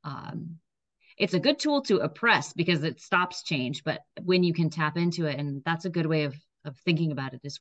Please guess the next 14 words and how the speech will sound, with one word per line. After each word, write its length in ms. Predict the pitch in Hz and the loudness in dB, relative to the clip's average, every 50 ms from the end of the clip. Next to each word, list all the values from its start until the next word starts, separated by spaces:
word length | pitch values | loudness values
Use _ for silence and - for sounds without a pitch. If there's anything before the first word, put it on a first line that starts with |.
| - 151 | -12 -12
where 400 | 147 147 156 185 208 214 226 220 | -10 -4 -2 0 2 2 2 2
do 100 | 202 180 | 0 0
I 140 | 165 160 | 2 2
look 160 | 160 170 165 165 | 2 2 2 2
out 140 | 160 143 | 0 0
into 120 | 147 156 156 | 0 -2 -2
the 80 | 156 | -2
world 220 | 139 156 160 156 156 | -2 -2 -2 0 -2
and 120 | 151 143 | -2 -4
say, 180 | - 151 143 - | -4 -6 -6 0
"That 220 | - 226 233 208 - | 2 2 2 2 0
absolutely 800 | 165 165 165 160 - - 156 160 160 135 143 143 135 135 131 - _ _ _ _ _ _ _ _ _ _ _ _ _ _ _ - | 0 0 0 0 -2 -4 -2 -2 0 0 0 -2 -2 -2 -4 -8 _ _ _ _ _ _ _ _ _ _ _ _ _ _ _ -2
is 160 | 170 - 156 | -2 0 0
unacceptable 760 | 160 147 131 - - 123 - - - - 80 71 165 - | 0 -2 -2 -4 -6 -10 -8 -8 -12 -10 -10 -12 -12 -14